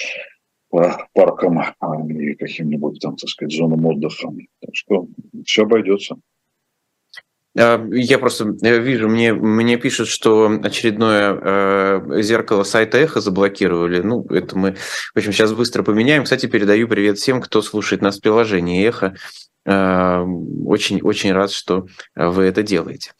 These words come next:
Speaker 2: А, вы, Андрей, сказали о том, что Путин скажет те же самые слова. Однако же сегодня, э, были некоторые спекуляции на тему того,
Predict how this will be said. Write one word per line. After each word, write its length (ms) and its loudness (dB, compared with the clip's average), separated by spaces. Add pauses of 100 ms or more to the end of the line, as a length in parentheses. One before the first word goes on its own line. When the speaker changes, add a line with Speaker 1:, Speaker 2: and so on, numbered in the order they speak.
(320)
Speaker 2:
А, 520 4
вы, 280 4
Андрей, 260 2
сказали 760 4
о 500 4 (320)
том, 180 4
что 240 0
Путин 360 0
скажет 360 0
те 160 2
же 100 -4
самые 360 0
слова. 520 2 (540)
Однако 480 2
же 160 -2
сегодня, 640 0
э, 460 2
были 320 -2
некоторые 720 0
спекуляции 920 2
на 140 2
тему 360 0
того, 520 2